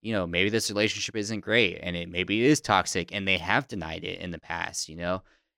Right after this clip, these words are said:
And it does take a certain amount of, like, self-reflection for you to do that, and I think that's important to do in relationships, friendships, family, like, romantic relationships, no matter what it is, you gotta take a self-reflection to make sure that you are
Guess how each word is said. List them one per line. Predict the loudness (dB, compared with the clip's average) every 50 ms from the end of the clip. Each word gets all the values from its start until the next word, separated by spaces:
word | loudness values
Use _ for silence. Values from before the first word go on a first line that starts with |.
| _ _
And | 0 0
it | 0 0 0 2
does | 4 6 6 6 4 0
take | -4 -2 2 2 2 2 2 -2
a | -2 -2
certain | -2 -2 0 0 -2 -2 -2 -2
amount | -2 0 0 2 2 2 2 0
of, | -2 -4 -4 -2
like, | 0 0 0 -2
self-reflection | -4 -6 -4 -2 2 4 6 6 6 4 2 -2 -8 -14 -6 -4 -4 -4 -2 0 2 2 2 2 0 -2 -2 -4
for | -6 -6
you | -6 -6 -6 -6
to | -8
do | -8 -4 -2 0 0
that, | 0 -2 -2 -2
and | 0 0
I | 0 0
think | 0 0 0
that's | 2 2 2 0
important | -2 -4 -4 -4 -4 -4 -4
to | -8 -8
do | -6 -6 -6 -4 -6 -6 -8 -8 -8
in | -6 -6 -6
relationships, | -6 -6 -6 -6 -8 -8 -8 -8 -8 -6 -4 -6 -6 -4 -6 -8 -10 _ _ _ _ _ _ _
friendships, | _ 2 2 2 2 2 2 2 2 0 -2 -2 -2 -2 -2 -4 -8 _ _ -2
family, | 0 0 2 0 0 0 0 0 0 0 0 -2 -4 -6 -10 -14 _ _ _ _ _ _ _ _ _ _ _ -14
like, | -8 -6 -6 -4 -4
romantic | -4 -2 0 0 0 0 -2 -4 -4
relationships, | -2 -2 -2 -2 -4 -8 -10 -12 -12
no | -4
matter | -2 0 2 4
what | 4 4 4
it | 4
is, | 4 2 0 -2 -2 -4 -4
you | -6 -4 0
gotta | 2 2 2 2
take | 0 2 2 2 2 0 -4
a | -4 -4 -4 -4 -6 -8 -10 -14 _ _ _ _ _ _ _ _ _ _
self-reflection | -4 2 2 4 4 2 -2 -4 0 0 0 0 0 -4 -6
to | -6 -6
make | -4 -4 -4 -4
sure | -4 -4 -4 -4
that | -4 -4
you | -6 -6 -6 -4 0 2 4
are | 4 6 6 4 4 2 0 -2 -6 -10